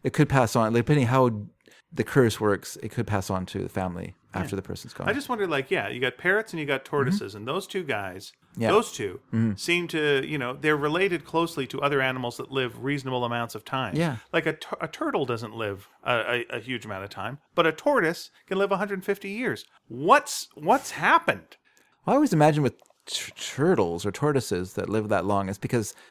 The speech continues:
Speaker 1: their metabolism's so slow that they, they age less.
Speaker 2: But a parrot
Speaker 1: Parrot does not fall under that rule. But once again, the parrot is a curse.
Speaker 2: Mm.
Speaker 1: And so it has to live that long.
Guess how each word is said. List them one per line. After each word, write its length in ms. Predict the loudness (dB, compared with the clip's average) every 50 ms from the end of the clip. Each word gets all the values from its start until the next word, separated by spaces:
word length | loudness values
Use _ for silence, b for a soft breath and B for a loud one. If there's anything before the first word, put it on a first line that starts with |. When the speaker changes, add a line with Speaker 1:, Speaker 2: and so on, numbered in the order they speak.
| b -2
Speaker 1:
their 80 | 0
metabolism's 720 | 0 0 0 0 0 0 2 4 4 4 4 2 0 -2 0
so 160 | 2 0 0
slow 380 | 0 -2 -4 -2 -2 -2 0 -2
that 100 | -2 -2
they, 220 | -2 -2 -2 -4 -4
they 120 | -2 0
age 280 | 0 0 0 -2 -6 -8
less. 380 | -8 -10 -10 -12 -16 -20 -20 _ _ _ _ _ _ _ _ _ -4
Speaker 2:
But 180 | 0 4 4
a 60 | 4
parrot 640 | 2 2 4 6 6 8 6 4 2 0 -6 -16 -20 _ B B B B B -2
Speaker 1:
Parrot 220 | 2 4 4 4
does 100 | 4 4
not 160 | 4 4 4 4
fall 220 | 4 6 6 6
under 200 | 6 4 2 2
that 220 | 2 2 0 -2 -6 _ _ -6
rule. 200 | -4 -2 -2 0
But 100 | 2 4
once 180 | 4 6 6 4
again, 420 | 2 2 2 2 0 -2 -6 -8 _ _
the 40 | -8
parrot 280 | 0 4 4 4 4
is 80 | 2 -2
a 40 | -4
curse. 580 | -4 -2 -2 -2 -2 -4 -12 -14 -14 -14 -18 _ _ _ _ -10
Speaker 2:
Mm. 140 | -8 -4 -4
Speaker 1:
And 100 | 2 2
so 60 | 2
it 80 | 2
has 360 | 2 2 2 2 2 2 -2 -6
to 80 | -4 -4
live 180 | -4 -4 -4
that 140 | -6 -6 -6
long. 260 | -6 -8 -8 -10 -14